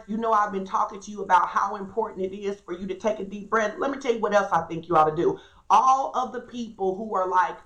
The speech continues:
white people who said, "I wanna know what to do," you ought to tag them in this video. They can come, they can sit. Black people who've been struggling with anger and trauma, tag them. We can come and we can know what to do, because the scripture has spoken to us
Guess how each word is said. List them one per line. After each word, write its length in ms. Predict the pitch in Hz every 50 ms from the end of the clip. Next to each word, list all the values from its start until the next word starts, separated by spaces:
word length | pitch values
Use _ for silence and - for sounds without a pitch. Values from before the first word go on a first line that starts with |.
| _ _ _ _ _ _ _ _
white 320 | 240 247 233 - 226 -
people 300 | - 240 220 196 - 196
who 180 | 196 208 196 185
said, 280 | 190 - 190 185 185 -
"I 140 | - 220 247
wanna 260 | 240 254 254 247 240
know 120 | 240 233 226
what 180 | 226 226 226
to 80 | 226 214
do," 320 | 190 220 208 170 - - - -
you 120 | 208 269
ought 220 | - 233 226 202
to 60 | - -
tag 260 | 226 226 208 196 196
them 160 | 196 196 190
in 140 | 196 196 190
this 160 | 180 170 -
video. 440 | 170 190 196 190 175 156 139 - -
They 140 | - 202 226
can 200 | 254 240 226 226
come, 480 | - 247 240 240 247 247 247 233 214 -
they 100 | 208 202
can 180 | 202 - 196
sit. 360 | 196 - - 185 - - -
Black 420 | - 214 269 294 - 330 - - -
people 420 | 285 247 220 - - 147 160 - - - _
who've 200 | 240 240 220 190
been 160 | 220 208 196
struggling 540 | 196 - - 233 240 240 233 233 226 214 196
with 160 | 180 - - -
anger 480 | 208 220 240 233 202 175 175 - 156 156
and 120 | 160 156
trauma, 520 | - - 254 - 233 - - - 143 - - - _ _ _ _ - _
tag 420 | - 294 277 294 285 285 - -
them. 340 | 302 294 240 190 156 160 175
We 180 | 196 254 285 -
can 200 | 254 233 202 -
come 420 | - 254 247 254 - 254 254 -
and 160 | 208 196 196
we 140 | 196 247 -
can 280 | - - 202 190 190 190
know 220 | 208 226 233 233
what 240 | 233 233 240 233 -
to 80 | - 226
do, 220 | 175 180 202 196
because 400 | 175 196 196 - 226 214 - -
the 100 | 180 170
scripture 640 | - - - - 294 330 330 320 - - 214 190
has 280 | 190 190 - 160 160 -
spoken 600 | - - - 285 269 277 277 - - 240 226 220
to 200 | - 180 - -
us 240 | 151 147 147 156